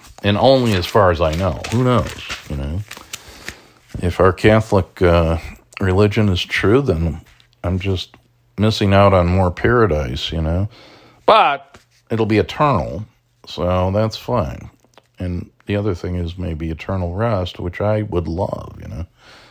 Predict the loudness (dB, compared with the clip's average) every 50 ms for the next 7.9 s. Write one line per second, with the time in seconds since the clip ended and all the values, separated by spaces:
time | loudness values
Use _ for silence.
0 | _ _ _ _ _ _ _ _ _ _ _ -20 -20 -20 -20 -20 -16 -16 -16 -16
1 | _ _ -18 -18 -18 _ -20 -20 -20 _ _ -16 -16 -16 -18 -20 _ _ _ _
2 | _ -20 _ _ _ _ _ _ _ _ -10 -6 -4 -2 0 4 4 4 4 4
3 | 2 4 4 4 2 2 0 -4 -14 -18 -18 _ -2 2 4 4 4 2 -4 -6
4 | -8 -10 -10 -14 -18 -20 -14 -14 -14 -12 -12 -18 -16 -18 -20 -20 _ _ -20 -20
5 | -20 -14 -12 -4 2 4 4 6 6 6 6 6 4 2 0 -2 0 0 2 2
6 | 2 2 2 0 -2 -2 0 0 2 0 0 0 0 0 0 0 -2 -4 -8 -8
7 | -6 -4 -2 -2 -2 -4 -4 -4 -4 -2 -2 0 0 -2 -2 -2 -4